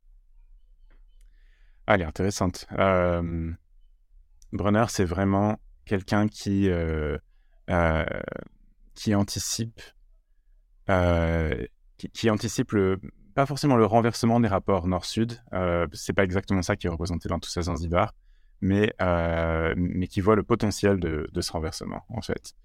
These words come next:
Et, euh, la, la, la déliquescence des, des, des anciennes puissances coloniales,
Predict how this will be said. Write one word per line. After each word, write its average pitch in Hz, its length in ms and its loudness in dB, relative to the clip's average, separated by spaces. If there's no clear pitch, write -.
Et, 101 400 4
euh, 85 540 0
la, 78 680 -4
la, 76 160 -2
la 85 160 -2
déliquescence 98 840 0
des, 80 580 0
des, 80 160 -2
des 80 220 -4
anciennes 90 580 0
puissances - 300 -6
coloniales, 95 580 -2